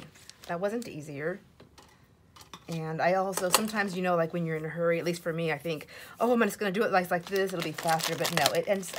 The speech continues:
it takes longer because now I have to go back to the other two, or th-, two or three. I have to go backwards and go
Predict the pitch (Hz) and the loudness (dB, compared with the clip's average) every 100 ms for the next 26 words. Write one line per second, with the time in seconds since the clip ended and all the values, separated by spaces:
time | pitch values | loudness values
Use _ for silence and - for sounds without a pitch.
0 | - - - - - 202 208 220 233 165 | -4 -4 -6 -8 -4 -4 -2 0 0 -2
1 | 175 165 180 185 190 - 175 160 147 147 | -4 0 2 2 0 -2 2 2 2 2
2 | 143 220 - 180 151 - 160 196 233 254 | 2 2 -2 -8 -6 -6 -4 -4 -4 -6
3 | - - - - - - - 180 165 117 | -18 -20 -20 -20 -16 -14 -10 -6 -2 -2
4 | 143 196 - 131 - - - - - - | -2 -6 -8 -8 -8 -14 -18 -20 -20 -16
5 | 156 - - 185 240 139 139 123 123 - | -14 -14 -10 -8 -6 -8 -6 -8 -10 -16
6 | - - - 165 165 156 147 156 156 151 | -20 -10 -4 -2 -2 -2 0 0 0 -2
7 | 120 135 - 160 151 143 | -4 -6 -10 -10 -6 -6